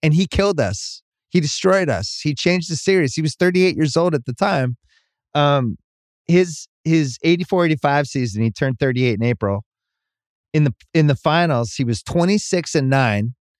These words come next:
sixty percent shooting in the finals. In his eighty-five eighty-six season, when he was thirty-eight, turning into thirty-nine,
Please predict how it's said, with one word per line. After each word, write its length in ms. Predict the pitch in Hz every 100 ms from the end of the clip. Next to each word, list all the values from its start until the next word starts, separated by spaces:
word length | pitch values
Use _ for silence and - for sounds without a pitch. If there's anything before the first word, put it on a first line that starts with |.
| _ -
sixty 460 | - 185 175 -
percent 420 | 170 165 - 147 123
shooting 380 | - 139 131
in 80 | 113
the 80 | 110
finals. 640 | - 110 95 80 110 - - _ _ -
In 80 | 147
his 160 | 110 160
eighty-five 600 | 180 220 - 175 165 151
eighty-six 480 | 143 131 - 170
season, 320 | - 120 104 117
when 100 | 117
he 80 |
was 200 | 113 107 - _
thirty-eight, 580 | - 165 160 156 151 131 -
turning 320 | - 156 147
into 160 | 156 160
thirty-nine, 680 | - 120 107 107 104 104